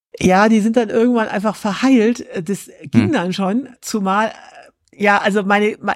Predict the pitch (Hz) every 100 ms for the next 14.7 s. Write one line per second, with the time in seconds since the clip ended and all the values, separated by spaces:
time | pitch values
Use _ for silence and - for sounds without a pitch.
0 | - 208 208 214 262 - 247 208 202 220
1 | 202 180 196 214 175 190 196 196 - 165
2 | 202 240 220 190 202 180 180 202 247 247
3 | 220 214 214 196 180 - 160 - 196 269
4 | 247 160 170 - 180 180 156 143 - 156
5 | 190 - 208 - 214 - 233 175 160 160
6 | - 160 170 175 180 175 147 156 - -
7 | - 151 - 147 160 165 185 165 147 139
8 | 135 127 - - - - - 113 131 117
9 | 104 110 110 - 120 110 107 101 - 113
10 | 101 95 - 185 - 101 247 120 117 -
11 | 113 104 117 139 127 131 131 104 - 123
12 | - 139 135 - 143 131 117 117 120 -
13 | 110 - 104 104 - - 131 - 120 127
14 | - 127 - - 117 156 196